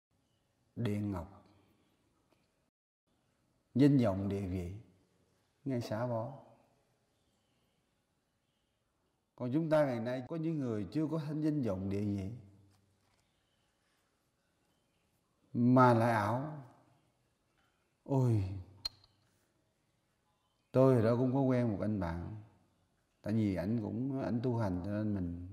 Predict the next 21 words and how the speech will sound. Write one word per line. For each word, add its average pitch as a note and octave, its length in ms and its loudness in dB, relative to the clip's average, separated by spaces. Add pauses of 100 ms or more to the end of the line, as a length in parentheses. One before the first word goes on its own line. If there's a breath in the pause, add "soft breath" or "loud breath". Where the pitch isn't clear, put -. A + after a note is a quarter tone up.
(100)
muốn A2 320 -8
tìm F#2+ 140 -8
hiểu. E2+ 180 -6 (2250)
Thuê D#3+ 220 8
một C3+ 160 6
căn C3 160 4
nhà, F#2 420 0 (2750)
rồi A2+ 180 4
ở C#3 40 6
Hà A#2+ 180 2
Nội G#2 240 2
mượn A2 220 2
cái C#3+ 100 4
nhà A2 260 4
của B2 80 4
ai C3+ 140 2
không C#3 160 0
biết, E3 160 2 (600)
không G2 260 -6
có C#3 80 -6
thuê. C3 260 -6